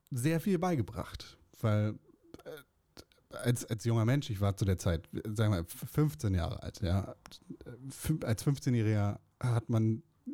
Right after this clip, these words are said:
in den meisten Fällen nicht ganz so viele Berührungspunkte mit dem Tod. Und, äh, äh, mein Vater hat mir das entsprechend auf eine sehr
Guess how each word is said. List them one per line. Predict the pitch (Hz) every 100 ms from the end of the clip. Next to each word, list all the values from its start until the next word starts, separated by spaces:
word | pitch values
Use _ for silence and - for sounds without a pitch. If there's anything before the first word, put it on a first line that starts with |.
| -
in | 135
den | 135
meisten | 151 156 147
Fällen | - 123 113
nicht | 110
ganz | 123 110
so |
viele | 98 110
Berührungspunkte | 113 135 127 98 - 92 87
mit | 85
dem | 82
Tod. | 147 127 - - - - - -
Und, | 123 113 110 107 - - _ _ _ _ _ _ _ _ _ _
äh, | 156 156 _ - 175 -
äh, | - 110 -
mein | 135 113 110
Vater | 117 110 127
hat | -
mir | 123
das | 120 - - -
entsprechend | 117 - 107 117 -
auf | 104
eine | 117 113 107
sehr | 104 107 104 104 104 98